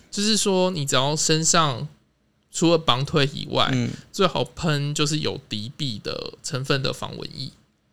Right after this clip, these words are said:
Speaker 2: 对，要有，真的要有敌避成分比较有效啦。
Speaker 1: 嗯，
Speaker 2: 可是我知道有些人会介意那个敌避的成分。
Speaker 1: 他们，啊，那个我们之前都讲过啦，而你又不是天天喷，而且
Speaker 2: 真的。
Speaker 1: 你是喷在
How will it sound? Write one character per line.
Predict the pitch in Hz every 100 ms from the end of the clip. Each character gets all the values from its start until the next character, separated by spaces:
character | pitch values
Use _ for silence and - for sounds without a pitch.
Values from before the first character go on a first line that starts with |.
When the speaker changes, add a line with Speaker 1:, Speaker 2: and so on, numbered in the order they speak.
| _
Speaker 2:
对， | 127 117
要 | 160
有， | 117 101 -
真 | 202
的 | 202
要 | 165 143
有 |
敌 | 123
避 | 120 143
成 | 143
分 | 131
比 | 110
较 |
有 | 110 -
效 | - - - -
啦。 | - 147 -
Speaker 1:
嗯， | 151 139
Speaker 2:
可 | 156
是 | 277
我 | 208
知 |
道 | 247
有 | 151
些 | 151
人 | 180 139
会 | 139
介 | - 135 127
意 | 123
那 | 117
个 |
敌 | 104 78
避 | 110 98
的 | -
成 | - - -
分。 | -
Speaker 1:
他 | - 165
们， |
啊， | 208
那 |
个 | 254
我 | 143
们 | 139
之 | 208
前 | 180
都 | 160
讲 | 185 - 131
过 | 170 151
啦， | 131
而 | 165
你 | 185 139
又 |
不 | 143 165
是 |
天 | 170 160
天 | 165 151 165 -
喷， | 151 156
而 | 220
且 | 285 180
Speaker 2:
真 | 113
的。 | 117 - - _
Speaker 1:
你 | - 175
是 | 202 254
喷 | - 226 214
在 | 233 214